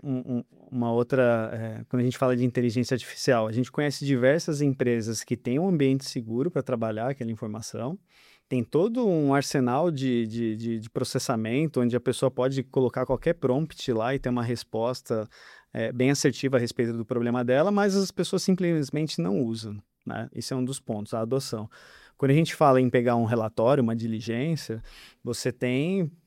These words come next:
relatórios que têm mais de cem fontes de dados diferentes. Mas se você não faz aquela correlação e você não olha aquilo com mais uma profundidade, ou você não tem um mecanismo pra ter um insight,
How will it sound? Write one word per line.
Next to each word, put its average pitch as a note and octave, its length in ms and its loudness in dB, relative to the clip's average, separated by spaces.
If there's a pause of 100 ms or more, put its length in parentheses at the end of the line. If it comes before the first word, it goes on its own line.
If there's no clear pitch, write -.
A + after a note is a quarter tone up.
(320)
relatórios B2 580 -2
que G#3+ 100 -2
têm F3+ 140 -2
mais F#3 240 0
de - 60 -6
cem F#3 160 -2
fontes C3+ 480 -4
de A2+ 80 -8
dados A2+ 280 -2
diferentes. C3+ 600 -4 (400)
Mas B2 160 -2
se - 100 -6
você C#3 240 0
não G3 200 4
faz E3 200 6
aquela C3 360 4
correlação A2+ 1000 0
e C3 80 -8
você A#2+ 300 -2
não B2+ 160 2
olha C#3+ 240 2
aquilo B2 320 -2
com B2 140 -2
mais A#2+ 200 0
uma A#2+ 120 -2
profundidade, A#2+ 760 -2
ou A#2+ 60 -2
você B2+ 180 -2
não D3 140 0
tem D3+ 160 -2
um D3 120 0
mecanismo C#3 800 0
pra D3+ 180 -2
ter C#3+ 140 -4
um C3+ 160 0
insight, C#3 720 -4